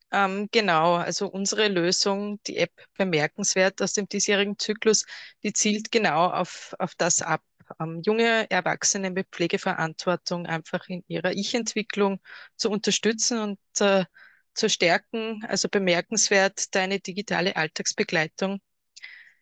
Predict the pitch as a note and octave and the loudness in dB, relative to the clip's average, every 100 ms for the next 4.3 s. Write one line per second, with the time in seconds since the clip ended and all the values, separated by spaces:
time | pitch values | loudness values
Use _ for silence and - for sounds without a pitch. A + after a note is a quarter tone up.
0 | - G3+ G3 G#3 G#3 F#3 A3 A3 G#3+ G#3+ | -2 2 2 2 2 2 2 0 0 4
1 | A3+ - A#3+ A3+ - - - G#3+ G3+ G#3 | 2 2 -2 -2 -8 -12 -2 2 4 4
2 | G3+ - _ _ - F3+ F#3+ A3+ A#3 A3 | 2 -4 _ _ -2 4 4 4 0 -4
3 | - F#3+ E3 F3 A#3+ A#3 F3+ D#3+ A#3 - | -4 2 4 4 4 4 4 4 2 2
4 | F#3+ G3+ | 2 2